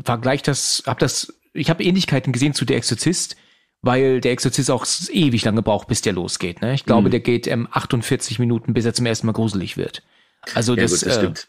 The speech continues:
Speaker 2: <laughs>
Speaker 1: das, äh, d-, ja, also weißt du, wovon ich spreche, ja. Und dass, ähm, Poltergeist da nicht anders ist, war mir in gewisser Weise klar. Also ich hab ja so ein paar Szenen erkannt,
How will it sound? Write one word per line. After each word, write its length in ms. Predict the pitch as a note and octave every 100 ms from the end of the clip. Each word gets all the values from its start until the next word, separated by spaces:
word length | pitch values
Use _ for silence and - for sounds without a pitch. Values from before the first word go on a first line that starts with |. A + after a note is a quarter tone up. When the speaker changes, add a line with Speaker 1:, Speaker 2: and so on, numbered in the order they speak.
| A#2
Speaker 2:
<laughs> 140 | - -
Speaker 1:
das, 220 | A#2+ A2+
äh, 80 | C3+
d-, 240 | B2 C#3 -
ja, 240 | C#3+ C#3
also 500 | C#3 B2+ C3 A2+ A2
weißt 440 | F#2 - B2 B2+ -
du, 80 |
wovon 220 | E3 - A#2+
ich 80 | -
spreche, 380 | - E3+ -
ja. 120 | G#2 A#2+ - - - - -
Und 420 | C#3 C#3 C3 - -
dass, 240 | - -
ähm, 240 | D#3 B2+
Poltergeist 500 | A#2+ D3 C#3+ C3 A#2+
da 100 | C3
nicht 180 | A#2 G#2+
anders 260 | B2 A#2+ A#2
ist, 140 | A2+
war 100 | A#2
mir 140 | A#2+ A#2
in 100 | A2
gewisser 320 | A2 A2 G2
Weise 220 | F#2+ G2
klar. 400 | - F#2 F2 G#2
Also 220 | - A2
ich 160 | B2 C#3+
hab 100 | C#3+
ja 80 | C#3
so 100 | C3
ein 140 | B2+
paar 220 | A2+ C3
Szenen 280 | B2 C3+ C3
erkannt, 540 | A#2+ - B2 C3+ E3+